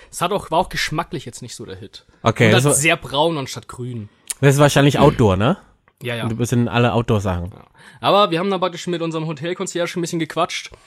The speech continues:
Speaker 1: und der hat halt gesagt, dass halt wegen der Vegetation, wegen der Luftfeuchtigkeit halt
Speaker 2: Mhm.
Speaker 1: praktisch in Jamaika so ist, dass es da halt sehr schwer, ähm, ist, an k-, richtig grünes, saftiges Gras ranzukommen, weil es halt einfach da so trocknet wegen der Luftfeuchtigkeit und alles. Und deswegen ist es da halt praktisch normal, so ein Gras zu haben.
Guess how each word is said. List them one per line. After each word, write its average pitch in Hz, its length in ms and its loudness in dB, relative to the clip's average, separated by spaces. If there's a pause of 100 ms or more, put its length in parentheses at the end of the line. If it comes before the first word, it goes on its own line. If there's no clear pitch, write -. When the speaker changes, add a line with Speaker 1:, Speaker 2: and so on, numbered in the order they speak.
(160)
Speaker 1:
und 123 80 -10
der 147 100 2
hat 143 100 -2
halt 147 200 -2
gesagt, 135 300 -4
dass - 160 -10
halt 139 240 -4
wegen 139 160 -6
der 135 120 -4
Vegetation, 143 520 -6
wegen 139 80 -4
der 135 80 -4
Luftfeuchtigkeit 143 680 -8
halt 135 120 -2
Speaker 2:
Mhm. 117 60 2
Speaker 1:
praktisch 123 180 -2
in 135 80 -8
Jamaika 139 340 -6
so 127 140 -8
ist, 139 160 -8
dass 123 80 -10
es 127 100 -12
da 127 120 -8
halt 120 120 -8
sehr 123 220 -6
schwer, 120 500 -8 (300)
ähm, 120 500 -8 (220)
ist, 139 160 -6
an 123 160 -8
k-, - 160 -14
richtig - 260 -10
grünes, 160 420 -4
saftiges - 440 -10
Gras - 260 -12
ranzukommen, 117 420 -12
weil 113 100 -8
es 120 100 -10
halt 123 80 -12
einfach 127 160 -10
da 123 160 -8
so - 80 -10
trocknet - 360 -10
wegen 120 140 -10
der 113 120 -10
Luftfeuchtigkeit 120 680 -14
und 110 80 -16
alles. 104 360 -18 (560)
Und - 60 -20
deswegen 110 180 -10
ist 117 100 -8
es - 80 -12
da 120 120 -6
halt 113 120 -8
praktisch - 220 -18
normal, 110 260 -8
so 113 100 -10
ein 107 120 -10
Gras 110 240 -14
zu 120 160 -12
haben. 104 320 -14